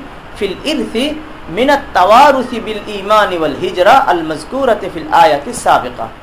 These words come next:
ঈমান এবং হিজরতের কারণে যেই তাওয়ারুসের কথাটা একটু আগেই বলা হলো, সেই তাও-,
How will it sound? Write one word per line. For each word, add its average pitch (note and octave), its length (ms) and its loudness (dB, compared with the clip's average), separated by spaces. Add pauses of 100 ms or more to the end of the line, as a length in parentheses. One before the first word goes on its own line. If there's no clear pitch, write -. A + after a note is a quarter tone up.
(160)
ঈমান F#3+ 400 2
এবং A3 300 -2
হিজরতের A3 540 -2
কারণে G#3+ 640 2
যেই G3 200 -4 (160)
তাওয়ারুসের F#3 580 2
কথাটা F#3+ 260 -2
একটু F#3 220 -4
আগেই G#3 180 -2
বলা G3+ 240 4
হলো, E3+ 260 0 (200)
সেই B3+ 320 -2
তাও-, G3+ 180 4